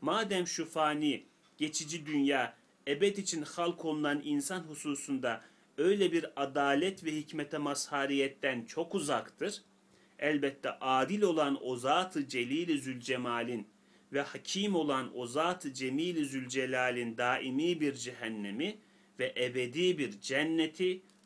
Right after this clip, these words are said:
bulunacaktır. Amenna ve saddakna diyoruz ve üçüncü hakikati böylece bitiriyoruz. Okuma olarak bitirdik. Şimdi konuşmadığımız kısma geliyoruz arkadaşlar. Daha benden kurtulmadınız yani. Evet,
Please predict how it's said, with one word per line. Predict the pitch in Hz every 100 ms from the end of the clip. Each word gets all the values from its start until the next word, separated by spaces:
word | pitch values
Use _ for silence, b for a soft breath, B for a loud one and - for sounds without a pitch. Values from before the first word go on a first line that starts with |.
| -
bulunacaktır. | 135 139 135 127 135 120 - 151 165 - - -
Amenna | 135 135 131 117 127 147 143
ve | 123
saddakna | 139 123 113 107 104 101 104 -
diyoruz | 113 117 165 170 -
ve | 113 113 - _ _ - _ - _ _ _ - - _
üçüncü | 165 160 143 120 113 104
hakikati | - 156 147 131 123 - 117
böylece | 147 131 160 165
bitiriyoruz. | 170 180 175 113 - - _
Okuma | 131 - 156
olarak | 156 139 - -
bitirdik. | 123 117 101 -
Şimdi | - 135 127 202 B B B -
konuşmadığımız | 123 156 156 139 123 127 185 202
kısma | - - 143
geliyoruz | 151 131 127 117
arkadaşlar. | 123 117 117 117 120 117
Daha | 131 131
benden | 123 135 147
kurtulmadınız | - 127 147 127 104 104 101
yani. | 104 98 98 - B B B B B B B B B _ _ _
Evet, | 190 180 135 -